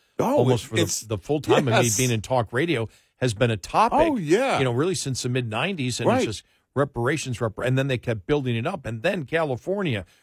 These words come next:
Speaker 2: really the first to seriously take a hold of it, and they're talking about, "Well, we're gonna start at quarter of a million dollars." Well, now you've got my attention.
Speaker 1: Yeah.
Speaker 2: That's not enough.
Speaker 1: Right.
Speaker 2: Five hundred. No, that's not enough.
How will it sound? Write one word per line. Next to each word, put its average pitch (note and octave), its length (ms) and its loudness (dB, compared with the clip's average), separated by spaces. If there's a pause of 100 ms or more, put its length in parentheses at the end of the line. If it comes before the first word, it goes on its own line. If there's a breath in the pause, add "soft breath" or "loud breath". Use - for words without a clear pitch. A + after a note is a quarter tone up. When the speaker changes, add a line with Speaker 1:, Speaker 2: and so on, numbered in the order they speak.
(140)
Speaker 2:
really F3+ 240 4
the A2 120 -6
first G3 360 -2
to A#2 80 -8
seriously F3 480 -4
take A#2+ 260 -4
a G2+ 60 -4
hold F3 260 0
of A2+ 100 -2
it, G2+ 140 -2 (260 soft breath)
and B2 160 0
they're F#3+ 120 0
talking C#3 440 -2
about, A#2+ 360 0
"Well, C#3+ 240 2
we're C3+ 80 -2
gonna C3 180 -2
start C3+ 300 2
at G2 100 -2 (640)
quarter C3 280 4
of G#2+ 60 2
a G#2+ 60 2
million G#2+ 320 0
dollars." G2+ 640 0 (380)
Well, D#3+ 140 2
now A2+ 160 2
you've B2+ 200 0
got A#2+ 180 2
my B2 160 0
attention. C#3+ 640 -6 (240)
Speaker 1:
Yeah. G3 160 4
Speaker 2:
That's - 160 0
not F3+ 200 6
enough. F#3 440 0 (320)
Speaker 1:
Right. A#3+ 80 2 (100)
Speaker 2:
Five F#3 100 0
hundred. A2+ 460 -2
No, F#3+ 220 0
that's D#3 280 -6
not E3+ 180 2
enough. E3+ 340 2